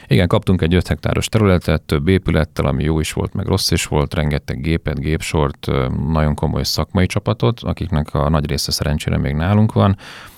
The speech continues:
és akkor, ö, elkezdtünk építkezni. Én azt gondolom, hogy a építkezésnek volt a fázisa ez a kétezer-tizennégy-tizenötig tartó,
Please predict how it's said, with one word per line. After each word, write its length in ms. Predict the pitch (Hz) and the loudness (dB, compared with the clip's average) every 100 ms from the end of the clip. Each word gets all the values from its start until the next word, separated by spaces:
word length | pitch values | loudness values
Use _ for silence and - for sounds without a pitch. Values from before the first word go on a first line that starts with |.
| - | -10
és 200 | - 85 | -4 -2
akkor, 420 | 82 - 78 76 - | -2 -2 0 0 0
ö, 300 | 67 76 73 - | -2 0 -2 -2
elkezdtünk 640 | 76 71 71 - 73 - - | -4 -4 -4 -2 -2 -4 -6
építkezni. 640 | 76 - - - 78 76 | -4 -4 -6 -4 -4 -2
Én 80 | 80 | 0
azt 140 | 87 | 0
gondolom, 280 | 90 85 82 | 2 2 4
hogy 80 | 82 | 4
a 100 | 80 - - - _ | 2 -2 -14 -20 _
építkezésnek 800 | - 92 - - 78 73 - 80 | 0 0 0 -2 0 0 -2 -2
volt 200 | 76 73 | -2 -2
a 60 | 78 | -4
fázisa 640 | 82 78 78 76 - 73 | -2 -2 -2 -2 -2 0
ez 140 | 73 | 0
a 60 | - | -2
kétezer-tizennégy-tizenötig 1400 | - 78 - 71 71 - 76 76 76 - 76 95 104 98 | -4 -4 -4 -4 -4 -2 -2 0 0 -2 0 0 2 0
tartó, 540 | - 92 85 85 80 | 0 0 2 0 0